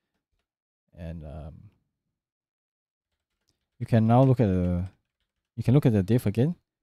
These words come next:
Yeah, so this is the resulting, uh, merge diff lah. So after you have resolved the conflict, this is the change that e-, eventually happened, right? Um, yeah.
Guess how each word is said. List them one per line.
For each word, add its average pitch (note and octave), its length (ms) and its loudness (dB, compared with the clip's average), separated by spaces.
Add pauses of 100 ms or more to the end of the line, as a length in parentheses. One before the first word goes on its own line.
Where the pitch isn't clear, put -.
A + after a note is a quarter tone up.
(760)
Yeah, - 140 -20
so D3+ 180 4
this D#3 160 6
is B2+ 60 -6
the A2 120 6
resulting, A2 640 2
uh, E2 500 -8
merge G2 560 -4 (100)
diff G2 280 -6
lah. - 100 -20 (2750)
So B2+ 100 0
after A#2 240 2
you B2+ 120 8
have G#2 100 4
resolved A2 300 2
the A2 80 2
conflict, G#2 380 -2
this G#2 160 0
is F#2 120 -4
the F2+ 120 -6
change G2 320 0
that - 160 -14 (100)
e-, F#2 180 -8
eventually F#2 380 -2
happened, F2+ 400 -4
right? G#2 160 -2 (600)
Um, - 240 -20 (460)
yeah. A2 60 -20